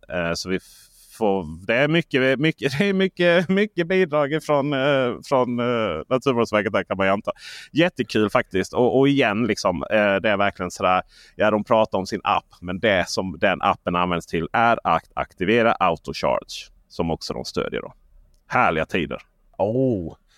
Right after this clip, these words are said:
Speaker 2: Alltså, ja, jag, jag är nog beredd att hålla med dig. Just nu så låter det för bra för att vara sant. Vi får helt enkelt se. Jag, jag ser här att de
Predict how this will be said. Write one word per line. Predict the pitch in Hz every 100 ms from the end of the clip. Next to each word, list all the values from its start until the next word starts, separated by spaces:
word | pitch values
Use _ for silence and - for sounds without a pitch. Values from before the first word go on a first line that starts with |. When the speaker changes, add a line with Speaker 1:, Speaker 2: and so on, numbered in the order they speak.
| _ _
Speaker 2:
Alltså, | 117 117 -
ja, | 151 170
jag, | 156 156
jag | 156
är | 170
nog | 160
beredd | 156 151 147
att |
hålla | 139 135
med | 139
dig. | 123 131
Just | 139 156
nu | 185 190
så | 160
låter | 143 143 -
det |
för | 131 127
bra | 123 113
för | 110
att | 107
vara | 107
sant. | 120 98
Vi | 139
får | 139
helt | 147 135 127
enkelt | 123 127
se. | - 135
Jag, | 95 107
jag | 123 123 123 123
ser | - 143 120
här | 113
att | 107
de | 107 107 104 113